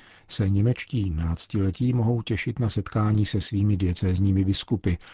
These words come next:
a to třeba na diecézní piknik s rozhovorem,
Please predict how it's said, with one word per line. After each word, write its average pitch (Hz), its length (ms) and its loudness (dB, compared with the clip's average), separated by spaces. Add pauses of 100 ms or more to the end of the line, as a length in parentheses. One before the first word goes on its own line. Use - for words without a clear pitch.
(180)
a 92 140 0
to 101 160 -2
třeba 98 340 -2
na 95 120 2
diecézní 90 600 0
piknik 98 440 -2
s - 80 -14
rozhovorem, 101 680 2